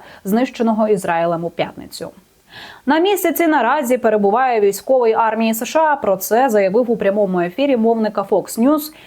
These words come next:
міністр армії С Ш А Ден Дріскол, який нещодавно нібито з ним розмовляв. При цьому жодних уточнень або спростувань від Пентагону досі немає.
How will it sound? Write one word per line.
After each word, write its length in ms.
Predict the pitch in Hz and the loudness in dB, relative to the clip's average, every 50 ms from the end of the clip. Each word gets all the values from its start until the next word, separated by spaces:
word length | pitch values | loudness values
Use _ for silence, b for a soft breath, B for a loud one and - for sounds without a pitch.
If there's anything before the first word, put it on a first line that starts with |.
| B B - | B B 0
міністр 540 | 349 320 254 220 220 226 226 - 320 311 - | 0 2 2 2 0 0 0 0 -2 0 0
армії 340 | - 208 214 220 240 254 247 | 0 0 0 0 -2 -2 -2
С 100 | - 285 | -2 -4
Ш 260 | - - 311 302 302 | -2 0 2 2 2
А 40 | 254 | 2
Ден 260 | 202 202 214 214 214 | 2 0 2 2 0
Дріскол, 600 | 220 262 302 285 294 - - 233 214 196 185 185 B B B B - | 2 2 2 0 0 0 0 0 0 0 -2 -6 B B B B -4
який 300 | 220 214 - 320 339 285 | -2 0 0 0 2 2
нещодавно 600 | 233 214 220 - 214 190 208 240 294 285 240 196 | 0 0 -2 -2 -2 0 0 2 2 2 0 0
нібито 440 | 180 196 240 240 208 233 - 180 175 | 0 2 0 0 0 -2 -2 -2 -4
з 60 | 175 | -2
ним 200 | 180 180 190 180 | -2 -2 -2 -4
розмовляв. 500 | 185 185 190 220 240 233 208 147 - - - - - _ _ B B B B B B | -6 -4 -2 -2 0 0 0 -2 -4 -6 -12 -18 -20 _ _ B B B B B B
При 160 | - 302 285 | -2 -2 0
цьому 260 | 294 339 302 294 262 | 0 0 2 2 2
жодних 440 | 214 202 233 269 294 262 330 330 - | 2 2 2 2 2 0 -2 -2 -2
уточнень 640 | 349 - 311 311 302 - - 285 254 220 202 196 180 - - - | -2 0 0 0 0 0 -2 0 0 0 0 -2 -4 -6 -6 -6
або 360 | 185 180 170 196 247 254 233 | -4 -2 0 2 2 2 2
спростувань 680 | 233 - 208 202 - - 233 233 247 240 220 196 185 | -2 -4 -8 -6 -2 -2 0 0 0 0 0 0 0
від 140 | 180 180 - | 0 -2 -2
Пентагону 600 | - 170 - - 190 175 185 233 254 254 240 233 | -4 -10 -6 -4 -4 -2 0 0 0 0 0 -2
досі 320 | 196 180 185 185 - 208 196 | 0 -2 -2 -2 -4 -6 -4
немає. 540 | 214 226 240 277 285 254 226 196 180 175 | -4 -2 0 0 2 2 0 0 -2 -4